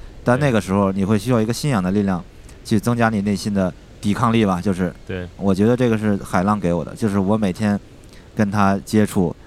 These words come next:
Speaker 1: 它把这个力量传递给我了。我觉得那个巴厘岛那段冲浪的时间特别的幸福，其实特别的满足。
Speaker 2: 对。
Speaker 1: 就当时我就在问自己，我说如果明天一个意外我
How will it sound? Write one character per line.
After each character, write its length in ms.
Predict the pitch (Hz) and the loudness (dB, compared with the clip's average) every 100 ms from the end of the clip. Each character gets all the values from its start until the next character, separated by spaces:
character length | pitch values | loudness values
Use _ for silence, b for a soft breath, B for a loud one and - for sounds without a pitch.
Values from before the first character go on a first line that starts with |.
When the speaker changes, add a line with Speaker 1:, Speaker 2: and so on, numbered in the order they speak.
| B B | B B
Speaker 1:
它 200 | - 101 - | 0 0 2
把 200 | 98 87 - - - - - - - | 0 0 -2 -16 -20 -20 -20 -20 -2
这 80 | 110 | 0
个 80 | 101 | 2
力 100 | 104 | 2
量 160 | 98 | 0
传 180 | 90 92 | 0 -2
递 120 | 101 | 0
给 100 | 92 | 2
我 160 | 90 80 | 0 0
了。 100 | - - - | -6 -14 -2
我 120 | 98 | 2
觉 100 | 113 | 2
得 80 | 151 | 2
那 100 | 143 | 2
个 140 | 120 | 2
巴 160 | - 143 | 4 4
厘 60 | |
岛 80 | 131 | 4
那 100 | 110 | 2
段 180 | 120 107 | 0 -2
冲 180 | - 131 | -2 0
浪 100 | 123 | 2
的 60 | 110 | 2
时 140 | 110 | 0
间 300 | 107 110 107 - B B | 0 2 0 -4 B B
特 160 | - | 2
别 100 | 110 | 2
的 100 | 127 | 2
幸 200 | 127 139 | 0 -2
福， 160 | 87 78 | -2 -4
其 140 | - | -4
实 200 | 87 85 69 | -2 -4 -4
特 160 | - | 0
别 140 | 110 107 | 2 4
的 400 | 110 107 101 98 | 4 4 2 0
满 220 | 90 95 85 | 0 0 0
足。 260 | 85 92 - - - | 0 0 -4 -18 -12
Speaker 2:
对。 100 | 101 | -2
Speaker 1:
就 100 | 123 | 2
当 180 | 135 | 2
时 160 | 123 117 | 2 2
我 160 | 120 101 | 4 2
就 100 | 104 | 2
在 180 | 123 104 95 | 0 0 0
问 120 | 127 | -2
自 140 | 98 90 | 0 -2
己， 160 | 85 - - | -2 -8 -4
我 120 | 98 | 0
说 120 | 98 | 2
如 160 | 120 120 | 4 4
果 120 | 123 | 2
明 160 | 95 98 | 2 0
天 240 | 104 104 101 B B B - | 0 0 -2 B B B 0
一 60 | 117 | 4
个 100 | 143 | 4
意 160 | 123 | 4
外 180 | 117 110 | 4 2
我 260 | 104 90 | 2 0